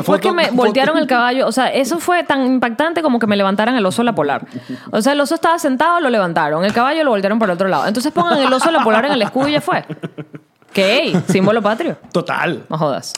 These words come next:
Speaker 2: Pero yo digo que si no, no, no lo pongamos ni para la izquierda ni para la derecha, sino fotocarné del caballo.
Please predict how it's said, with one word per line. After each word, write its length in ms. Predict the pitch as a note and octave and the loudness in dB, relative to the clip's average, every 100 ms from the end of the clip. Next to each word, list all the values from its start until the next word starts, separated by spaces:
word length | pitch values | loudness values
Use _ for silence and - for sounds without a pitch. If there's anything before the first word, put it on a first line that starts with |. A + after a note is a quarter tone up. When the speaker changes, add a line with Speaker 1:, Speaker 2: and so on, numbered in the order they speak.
| - | -6
Speaker 2:
Pero 160 | A3+ A#3 | -2 0
yo 100 | B3+ | 0
digo 220 | C#4 C#4 | -2 -2
que 360 | B3 C4 A3+ G3 | -2 -4 -6 -10
si 120 | - | -4
no, 140 | A3+ A#3+ | 0 0
no, 120 | B3+ | 0
no 200 | B3+ B3 | 0 0
lo 200 | C4 C4+ | 0 0
pongamos 300 | A#3 A#3+ B3+ | 0 0 2
ni 100 | A#3 | 2
para 120 | G#3+ | 2
la 40 | F#3+ | 0
izquierda 200 | A#3 B3 | 0 0
ni 60 | B3+ | 0
para 80 | A#3+ | -2
la 60 | |
derecha, 120 | B3+ | -2
sino 160 | G#3 G3+ | -2 0
fotocarné 380 | G3 F3+ E3+ E3+ | 0 0 0 0
del 80 | F#3+ | 0
caballo. 380 | G3 D3+ B2 | 0 -2 -4